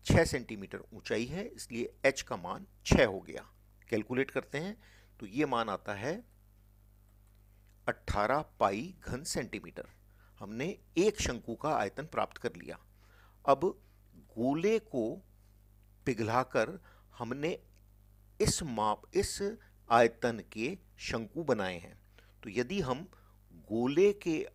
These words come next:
आयतन में एक शंकु के आयतन का भाग लगा दें, तो हमें शंकुओं की संख्या पता चल जाएगी। तो इसलिए शंकुओं की संख्या,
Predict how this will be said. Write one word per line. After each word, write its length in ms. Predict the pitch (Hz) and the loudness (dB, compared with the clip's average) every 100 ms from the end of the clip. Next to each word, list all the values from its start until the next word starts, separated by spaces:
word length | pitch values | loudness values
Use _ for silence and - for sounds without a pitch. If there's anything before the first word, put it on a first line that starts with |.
| 110 | 2
आयतन 500 | 107 107 - 110 95 | 2 2 -2 -4 -4
में 420 | 92 90 123 202 - - - - _ _ - - - _ - | -10 -10 -10 -12 -16 -20 -20 -20 _ _ -20 -18 -18 _ -2
एक 320 | 147 220 - | 0 0 0
शंकु 440 | - 139 135 135 | 0 0 -2 -10
के 160 | 135 143 | -4 0
आयतन 360 | 117 110 - 123 | 2 2 0 -4
का 120 | 120 | -4
भाग 300 | 78 87 104 | -4 -4 -2
लगा 260 | 98 82 | -2 -2
दें, 280 | 85 101 180 - - _ _ | -2 -4 -8 -14 -20 _ _
तो 80 | 123 | -6
हमें 280 | 92 123 170 | -4 -6 -4
शंकुओं 580 | - 127 127 147 160 | -2 -2 -2 -6 -6
की 200 | 170 160 | -6 -8
संख्या 440 | 131 - 101 - 123 - - - | -6 -8 -8 -2 -2 -2 -12 -4
पता 200 | 120 139 | 0 0
चल 220 | - 143 | 0 -2
जाएगी। 440 | 101 - - - - _ - - _ _ | -2 -4 -10 -20 -20 _ -20 -20 _ _
तो 120 | - - | -16 -12
इसलिए 480 | - - 117 117 175 - - - - - | -10 -6 -2 -2 -2 -6 -20 -20 -20 -18
शंकुओं 840 | - - 117 127 - 170 190 196 | -12 -4 -2 -4 -6 -2 0 0
की 300 | - 147 123 | -6 -10 -8
संख्या, 880 | - - 95 92 - 98 113 196 | -6 -6 -8 -10 -6 -4 -4 -6